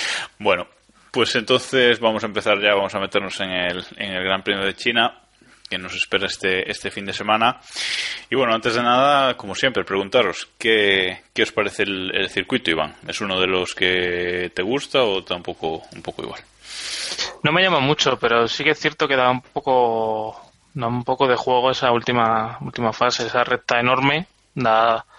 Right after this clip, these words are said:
Speaker 2: da bastante juego y pues se producen acciones un poco de, siempre un poco sórdidas, así destacables, frenadas,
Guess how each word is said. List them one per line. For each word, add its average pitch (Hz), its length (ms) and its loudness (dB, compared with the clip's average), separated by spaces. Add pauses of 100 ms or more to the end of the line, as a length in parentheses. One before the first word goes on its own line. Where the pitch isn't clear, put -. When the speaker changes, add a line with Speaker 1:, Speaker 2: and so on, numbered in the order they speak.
(360)
Speaker 2:
da 123 120 0
bastante 117 420 2
juego 127 420 2
y 120 60 -4
pues 117 140 -4
se 120 80 -4
producen 113 680 2
acciones 117 500 2
un 113 140 0
poco 113 1000 0
de, 110 360 -2
siempre 113 720 2
un 117 80 -2
poco 117 220 0
sórdidas, 120 540 2
así 113 180 -4
destacables, 123 880 2
frenadas, 123 960 2